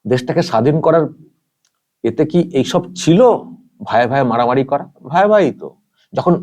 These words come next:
মুভমেন্ট হয়েছিল, তখন একসঙ্গে কাঁধে কাঁধ মিলিয়ে, কিন্তু যখন দেশটা স্বাধীন হলো, কাঁধে কাঁধ মিলিয়ে থাকতে পারলেন না, পারছেন না। দেশ ভাগ হয়ে গেছে, তারপরেও শান্তি নেই।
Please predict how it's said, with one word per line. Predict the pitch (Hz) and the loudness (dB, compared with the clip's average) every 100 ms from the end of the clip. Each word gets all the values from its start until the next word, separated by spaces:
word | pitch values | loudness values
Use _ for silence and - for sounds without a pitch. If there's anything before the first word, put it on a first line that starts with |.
| 123 | -2
মুভমেন্ট | 127 151 190 151 | 0 2 0 0
হয়েছিল, | 165 165 185 | 0 0 0
তখন | 175 175 117 | 0 -2 -2
একসঙ্গে | 143 - 165 135 95 | -6 -6 -6 -4 -4
কাঁধে | 73 120 120 123 | -6 -8 -6 -6
কাঁধ | - 240 190 | -6 -8 -6
মিলিয়ে, | 196 170 160 151 _ _ _ _ _ | -8 -10 -12 -18 _ _ _ _ _
কিন্তু | 113 107 107 | -4 -2 -2
যখন | 95 104 101 | -2 -4 -4
দেশটা | 92 - 120 | -6 -8 -10
স্বাধীন | - 98 101 160 | -8 -4 0 2
হলো, | 120 98 82 80 _ _ _ - | 0 -4 -6 -8 _ _ _ -10
কাঁধে | 98 123 | -8 -8
কাঁধ | - 165 139 | -10 -12 -12
মিলিয়ে | 110 - | -12 -12
থাকতে | - _ _ - | -12 _ _ -20
পারলেন | 85 78 69 73 | -20 -20 -20 -20
না, | - _ _ | -20 _ _
পারছেন | 92 92 - - | -8 -8 -10 -12
না। | 73 73 _ _ _ _ _ - | -12 -16 _ _ _ _ _ -6
দেশ | 110 107 | -4 -4
ভাগ | 101 113 117 | -4 -2 0
হয়ে | 143 | -2
গেছে, | 139 143 175 | -2 -4 -6
তারপরেও | 180 90 - 90 151 | -6 -8 -6 0 0
শান্তি | - 71 - | -2 -16 -20
নেই। | - | -20